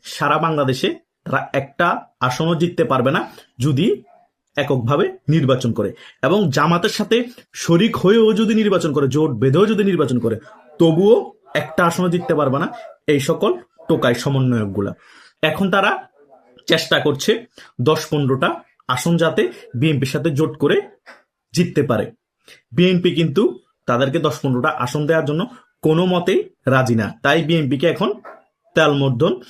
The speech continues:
করা শুরু করে দিয়েছে এই টোকাই সমন্বয়কগুলা।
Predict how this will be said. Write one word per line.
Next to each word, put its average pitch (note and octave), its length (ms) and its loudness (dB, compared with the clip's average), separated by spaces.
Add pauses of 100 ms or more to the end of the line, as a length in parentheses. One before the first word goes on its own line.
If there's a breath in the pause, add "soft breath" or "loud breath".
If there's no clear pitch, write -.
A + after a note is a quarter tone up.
(200 loud breath)
করা - 180 2
শুরু D#3 220 0
করে D3 180 0
দিয়েছে D3+ 340 -2 (100)
এই C3+ 160 0
টোকাই F#3 300 -2 (360 loud breath)
সমন্বয়কগুলা। C3 880 -2